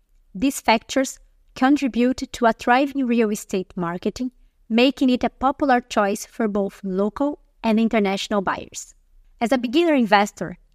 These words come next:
it's crucial to conduct market research before making any buying decisions. Take the time to compare different regions and cities within Germany to find areas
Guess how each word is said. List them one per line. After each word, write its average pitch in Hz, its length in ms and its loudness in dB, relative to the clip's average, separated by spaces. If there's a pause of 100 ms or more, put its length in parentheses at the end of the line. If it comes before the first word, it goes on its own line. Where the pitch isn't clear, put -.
(160)
it's - 220 -6
crucial 277 440 0
to 254 120 -2
conduct 214 560 0
market 208 400 -2
research 190 580 -4 (120)
before 233 320 -2
making 233 340 -2 (240)
any 302 320 2
buying 226 360 2
decisions. - 680 -6 (380)
Take 359 220 4
the 285 160 0
time 247 380 4
to 233 120 -2
compare 220 420 2 (160)
different 240 460 0
regions 214 600 0
and 233 120 0
cities 233 440 -2
within 220 260 -2
Germany 185 400 -4 (400)
to - 140 -10
find 226 280 2
areas 220 400 0